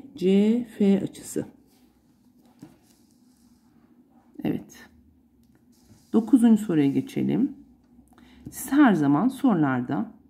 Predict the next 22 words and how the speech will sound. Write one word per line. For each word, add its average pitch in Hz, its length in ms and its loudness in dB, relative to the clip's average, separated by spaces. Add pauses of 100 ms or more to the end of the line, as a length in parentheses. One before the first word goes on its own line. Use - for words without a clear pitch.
(1000)
kendiniz 180 440 2
yapmaya 143 340 -2
çalışın. 202 560 -2
Videoyu 151 380 4
durdurun. 190 480 0 (2000)
Şimdi 262 240 6
çocuklar 180 440 2
burada 160 280 4
seksen 262 400 2
iki 262 180 4
derece 226 300 2
burası 240 260 -2
ise 220 180 -4
burası 151 220 -2
da 143 80 -4
seksen 147 360 -6
iki 143 140 -10
derece. 147 300 -2
Neden? 240 340 4
Bunlar 196 300 2
ters - 280 -8
açı. - 220 -14